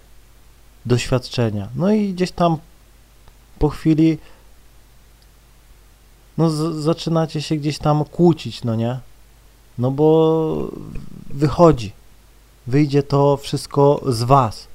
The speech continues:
No i zabierzecie się, każdy pójdzie w swoją stronę i tyle. I dlaczego na przykład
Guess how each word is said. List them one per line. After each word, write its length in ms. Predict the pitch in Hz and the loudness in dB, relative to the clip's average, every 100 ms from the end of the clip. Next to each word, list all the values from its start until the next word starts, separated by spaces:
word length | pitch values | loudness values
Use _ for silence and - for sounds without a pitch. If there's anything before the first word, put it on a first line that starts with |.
| - - - - - - - - - _ _ - | -20 -20 -20 -20 -20 -20 -20 -20 -20 _ _ -2
No 80 | 165 | 2
i 300 | 202 196 185 | 2 2 0
zabierzecie 640 | 147 160 156 139 147 151 | 0 2 4 4 2 0
się, 160 | 135 143 | -2 -2
każdy 360 | - 139 131 | 0 0 0
pójdzie 380 | 131 - 139 131 | -4 -4 -2 -2
w 40 | 123 | -2
swoją 400 | - 131 127 123 | -2 0 0 -2
stronę 540 | - 131 135 135 139 - - - - - - - - - | -2 0 2 2 0 -6 -20 -20 -20 -20 -20 -20 -16 -8
i 80 | 131 | -6
tyle. 340 | 139 131 107 101 - - - - - - - - - - - - - - - - _ _ - _ - _ - | 0 0 -2 -8 -18 -20 -20 -20 -20 -20 -20 -20 -20 -20 -20 -20 -20 -20 -20 -20 _ _ -20 _ -20 _ -2
I 320 | 151 160 156 - - - - - - - - | 2 2 0 -6 -20 -20 -20 -20 -20 -20 -6
dlaczego 540 | 139 170 - 269 277 226 | 2 2 4 2 2 2
na 140 | 196 | 2
przykład 580 | 180 - 151 139 143 - | 0 -2 2 4 4 2